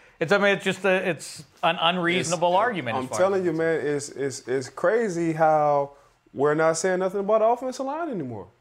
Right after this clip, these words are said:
Speaker 2: But
Speaker 1: Yeah,
Speaker 2: when Andrew
Speaker 1: I
Speaker 2: Luck
Speaker 1: like
Speaker 2: was
Speaker 1: that.
Speaker 2: the quarterback, the offensive line was bad. Matt Hasselbeck, the quarterback,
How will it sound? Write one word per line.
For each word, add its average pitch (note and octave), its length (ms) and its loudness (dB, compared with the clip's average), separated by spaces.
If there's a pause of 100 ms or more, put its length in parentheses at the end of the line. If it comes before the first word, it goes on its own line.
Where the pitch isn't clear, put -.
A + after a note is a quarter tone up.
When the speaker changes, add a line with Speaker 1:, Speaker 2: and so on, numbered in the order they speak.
(140)
Speaker 2:
But D3 120 -4
Speaker 1:
Yeah, D3 80 2
Speaker 2:
when F#3 100 0
Andrew G#3 280 2
Speaker 1:
I A3 60 0
Speaker 2:
Luck C4 100 4
Speaker 1:
like D4+ 120 2
Speaker 2:
was C#4 100 2
Speaker 1:
that. A3+ 60 2
Speaker 2:
the - 80 -4
quarterback, E4 600 2
the F3+ 80 0
offensive A#3+ 420 0
line D4+ 340 0
was C#4 180 -4
bad. G#3+ 420 0 (580)
Matt F3+ 200 2
Hasselbeck, B3 460 4
the A3+ 60 4
quarterback, B3+ 640 2